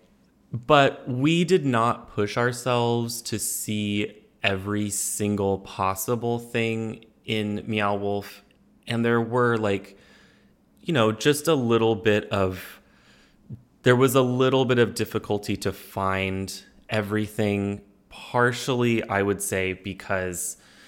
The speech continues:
if some walls are not completely painted, it kind of breaks the wayfinding experience. So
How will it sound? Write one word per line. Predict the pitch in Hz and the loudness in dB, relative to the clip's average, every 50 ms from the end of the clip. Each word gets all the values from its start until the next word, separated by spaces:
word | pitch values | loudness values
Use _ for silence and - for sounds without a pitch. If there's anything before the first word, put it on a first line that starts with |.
| - - _ _ - | -20 -20 _ _ -10
if | - 107 - | -10 -8 -6
some | - - - 120 117 120 | -4 0 2 4 4 6
walls | 110 110 107 107 104 101 104 | 6 6 6 6 4 4 0
are | 101 | 0
not | 98 98 95 95 - | 0 0 0 -2 -2
completely | - 98 92 90 101 98 - 98 95 | -4 -6 -6 -4 -4 -4 -4 -4 -6
painted, | 95 - - 107 104 104 101 - 107 101 101 95 98 - - | -8 -6 -4 -2 -2 -2 -2 -2 0 0 0 0 -2 -2 -4
it | 101 90 - | -4 -4 -4
kind | - - 107 98 98 | -6 -4 -4 -2 -2
of | 95 92 87 82 - _ | -2 -4 -6 -10 -16 _
breaks | - 98 98 95 92 95 92 - - - - - - - - - | -8 -4 -4 -2 -4 -4 -6 -10 -10 -8 -6 -6 -6 -8 -10 -12
the | - 95 95 | -8 -6 -6
wayfinding | 90 87 90 87 95 92 - 110 110 113 120 127 135 143 | -4 -4 -4 -6 -6 -6 -4 -4 -2 0 0 0 0 -2
experience. | 143 143 - - - 143 143 151 151 151 151 151 - - - - - - - - - - - - _ _ _ - | -4 -4 -8 -10 -6 -4 -4 -2 -2 -2 -4 -6 -6 -6 -8 -8 -8 -12 -16 -20 -20 -20 -20 -20 _ _ _ -14
So | - - - 101 95 92 92 - - | -10 -6 -4 -2 0 0 -2 -4 -6